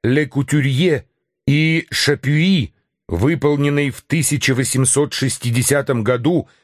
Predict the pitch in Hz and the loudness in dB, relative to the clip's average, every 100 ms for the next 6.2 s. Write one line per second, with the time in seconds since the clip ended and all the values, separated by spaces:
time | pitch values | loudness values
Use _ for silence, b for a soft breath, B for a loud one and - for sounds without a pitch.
0 | b b _ _ 87 135 131 - 120 139 | b b _ _ -2 0 0 -2 0 0
1 | 135 143 147 139 143 139 - 127 123 127 | 0 0 0 0 0 0 -2 -2 0 0
2 | 160 135 - - 123 95 87 B B - | 0 -4 -6 -2 0 0 -2 B B -2
3 | 147 113 127 110 170 139 151 151 156 127 | 0 0 0 2 0 0 2 2 0 -2
4 | - 151 147 - 139 - - 117 127 - | 0 0 0 0 0 0 -4 -2 -2 -2
5 | 107 110 110 _ - 98 - 87 76 - | 0 0 -2 _ -2 -2 -2 -4 -4 -6
6 | - - | -8 -12